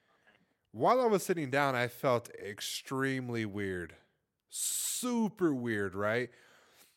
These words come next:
And I got up a little bit and I was like, "Damn, you know, it's probably hitting me. Maybe I just wasn't expecting it. You know, maybe something, something I ate was, like, you know, maybe make-,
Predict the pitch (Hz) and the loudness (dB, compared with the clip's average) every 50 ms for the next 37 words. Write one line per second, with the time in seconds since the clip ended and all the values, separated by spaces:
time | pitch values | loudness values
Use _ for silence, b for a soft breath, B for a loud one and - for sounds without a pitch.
0 | b b _ 143 143 147 147 143 143 143 143 131 - - - _ _ _ - 143 | b b _ 0 2 4 4 4 4 2 0 -2 -6 -12 -20 _ _ _ -2 0
1 | 196 196 190 220 240 254 240 214 - 202 202 208 226 226 214 175 170 170 156 143 | 2 4 4 4 4 6 4 4 4 4 4 4 6 4 4 4 2 2 2 2
2 | 127 120 113 101 104 101 101 - 156 156 160 156 151 151 147 147 147 139 - 151 | 2 2 2 0 0 -2 -2 -2 -2 0 0 0 0 0 0 0 0 0 2 0
3 | 143 127 123 113 117 131 127 127 120 127 127 127 127 123 123 123 120 120 120 117 | 2 2 2 0 0 0 0 0 -2 -4 -4 -6 -4 -2 -2 -2 0 2 4 4
4 | 117 117 117 107 - - 120 113 107 107 98 95 92 - - - 139 131 120 - | 4 4 2 -2 -6 -4 -4 -4 -4 -4 -6 -10 -12 -8 -4 -2 -2 -2 -2 -4
5 | 131 120 120 120 120 123 120 117 b b b b b b b b b b b b | -8 -6 -4 -4 -4 -4 -6 -8 b b b b b b b b b b b b
6 | b b _ _ _ - _ _ - 113 117 107 104 101 90 90 98 104 107 107 | b b _ _ _ -20 _ _ -10 -8 -6 -6 -4 -4 -6 -4 -4 -6 -4 -4
7 | 110 101 - 123 110 101 - 107 98 95 95 95 90 - - - - 113 107 95 | -6 -6 -4 -4 -4 -4 -4 -6 -6 -6 -10 -14 -16 -16 -12 -6 -6 -6 -6 -6
8 | - 104 101 98 95 95 92 92 92 92 92 92 - - 101 101 101 98 101 104 | -6 -6 -6 -6 -8 -10 -10 -12 -12 -12 -14 -14 -10 -4 -2 -2 0 0 -2 -4
9 | 101 98 92 90 101 101 95 90 95 92 90 85 80 - - - - - - - | -4 -6 -10 -10 -10 -10 -8 -8 -8 -8 -8 -8 -10 -14 -20 -20 -20 -20 -18 -14
10 | 123 107 104 101 98 101 104 101 95 95 101 104 104 98 - - - | -10 -8 -6 -6 -6 -6 -6 -6 -8 -8 -8 -6 -6 -6 -8 -12 -18